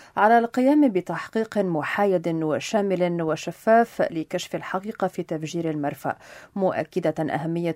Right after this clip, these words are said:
وجود قضاء مستقل وناجز في لبنان جنبا إلى جنب مع تفعيل وتمكين مؤسسات الدولة الأخرى. من جهتهم اعتبر أهالي ضحايا التفجير أن الجهود لكشف الحقيقة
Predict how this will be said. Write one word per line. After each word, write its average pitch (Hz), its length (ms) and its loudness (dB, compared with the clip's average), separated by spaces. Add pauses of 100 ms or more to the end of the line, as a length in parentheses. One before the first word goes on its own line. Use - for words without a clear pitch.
وجود 160 340 -6
قضاء 160 480 0
مستقل 175 600 -4
وناجز 151 520 -2
في 165 120 -6
لبنان 233 500 4 (360)
جنبا 247 400 6
إلى 247 520 4
جنب 156 500 -2
مع 165 320 -2
تفعيل 170 560 -2
وتمكين 165 720 -2
مؤسسات 160 540 -4
الدولة 170 340 0
الأخرى. 127 420 -6 (400)
من 185 160 -4
جهتهم 185 580 -2
اعتبر 165 380 -2
أهالي 165 360 -4
ضحايا 160 340 -4
التفجير 170 560 -4
أن 151 100 -8
الجهود 165 520 -6
لكشف 175 460 -6
الحقيقة 190 720 0